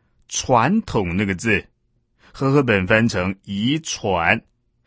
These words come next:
希腊文是 paradoxin。paradoxin 这个字是来自于传递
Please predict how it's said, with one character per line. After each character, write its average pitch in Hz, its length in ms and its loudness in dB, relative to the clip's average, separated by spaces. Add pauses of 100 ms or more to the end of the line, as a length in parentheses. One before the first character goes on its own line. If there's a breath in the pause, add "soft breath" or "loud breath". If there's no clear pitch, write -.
(200 soft breath)
希 160 220 -2
腊 151 180 2
文 98 260 0
是 95 240 0 (120)
paradoxin。 110 1500 0 (840)
paradoxin 160 1300 2 (220)
这 175 100 -6
个 143 80 -2
字 110 440 0
是 123 260 -6
来 107 380 -2
自 135 200 -4
于 110 300 0
传 107 680 -2
递 160 320 -2